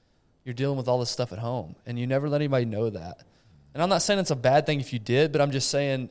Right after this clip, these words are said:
it's amazing that you navigated all that so well and,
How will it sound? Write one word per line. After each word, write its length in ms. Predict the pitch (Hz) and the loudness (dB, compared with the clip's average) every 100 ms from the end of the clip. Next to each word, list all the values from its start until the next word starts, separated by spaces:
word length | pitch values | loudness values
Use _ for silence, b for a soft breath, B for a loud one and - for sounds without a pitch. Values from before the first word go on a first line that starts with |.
| - | -10
it's 160 | 135 123 | -8 -6
amazing 840 | 123 135 147 143 147 139 131 120 - 120 | -2 2 2 2 0 -2 -4 -8 -8 -6
that 260 | 113 - | -6 -6
you 380 | 117 117 117 110 - _ _ _ _ | -4 -2 -2 -4 -8 _ _ _ _
navigated 600 | 117 120 123 120 117 117 | 0 4 4 4 4 4
all 220 | 110 110 110 | 4 2 0
that 400 | 107 104 - - | -2 -2 -6 -6
so 240 | - 104 | -2 -2
well 500 | 95 92 87 90 131 _ _ _ | -2 -4 -4 -8 -12 _ _ _
and, 260 | 110 101 | -14 -12